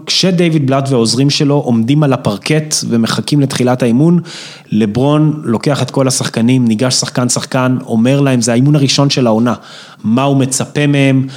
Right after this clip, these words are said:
מה התפקיד שלהם בקבוצה?" ופה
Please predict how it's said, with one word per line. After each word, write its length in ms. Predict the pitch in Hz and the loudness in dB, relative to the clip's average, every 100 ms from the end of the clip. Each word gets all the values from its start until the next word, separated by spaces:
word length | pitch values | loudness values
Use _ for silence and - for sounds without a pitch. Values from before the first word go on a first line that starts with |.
| - - | -12 -2
מה 180 | 117 139 | -2 0
התפקיד 460 | 139 - - 160 | -2 -6 -2 -2
שלהם 340 | - 156 143 135 | 0 2 2 0
בקבוצה?" 540 | 135 131 120 143 135 131 - - - - - - | 0 0 0 0 0 -2 -10 -20 -20 -20 -20 -8
ופה 420 | 202 - 175 180 | -8 -2 0 0